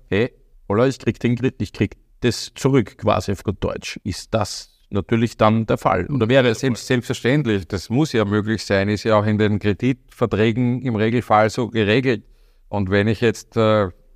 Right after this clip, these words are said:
Speaker 2: im schlimmsten Fall, wenn wirklich eine Bank Konkurs geht
Speaker 1: Mhm.
Speaker 2: und wirklich in enormer Schieflage wäre, dann wär, gäbe es dort ja auch einen Konkursverwalter, ne?
Speaker 1: Okay, der muss eintreiben.
Speaker 2: Der muss ja eintreiben, alle offenen Schulden,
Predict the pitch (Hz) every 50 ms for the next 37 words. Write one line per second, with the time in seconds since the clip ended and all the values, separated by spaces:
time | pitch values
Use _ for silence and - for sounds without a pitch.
0 | - - _ _ - 117 110 - - 110 110 135 151 - - - 131 110 - -
1 | 180 165 92 127 151 147 127 113 107 113 104 - 113 - - 113 110 101 - -
2 | 90 92 110 123 - - - - 120 113 107 - - - 117 113 117 123 113 -
3 | - - - 127 139 156 185 202 196 98 98 120 131 - _ _ _ _ _ _
4 | _ _ - - - 107 107 107 104 - - - 107 98 90 95 104 110 113 104
5 | 123 113 98 120 117 120 123 120 120 - 127 117 110 107 104 107 113 131 147 147
6 | - - 156 147 147 - 143 120 107 117 117 127 120 117 120 127 127 123 113 110
7 | 107 104 107 - - - - 117 120 120 107 123 127 123 - 120 117 117 - 117
8 | 113 110 107 107 113 113 110 110 107 104 - - 117 107 - - 123 127 117 -
9 | - 127 113 110 107 113 123 - - 143 135 117 113 123 151 165 170 _ _ _
10 | _ _ - - - - 131 117 113 113 120 131 117 113 - _ _ _ - -
11 | 123 120 120 120 120 113 117 117 113 117 117 117 131 117 123 143 180 190 170 170
12 | 143 123 120 113 110 110 104 113 95 104 104 104 101 92 107 104 101 104 101 110
13 | - - 110 110 113 117 117 123 117 - - 131 120 117 113 - - 120 123 123
14 | 117 104 110 104 98 95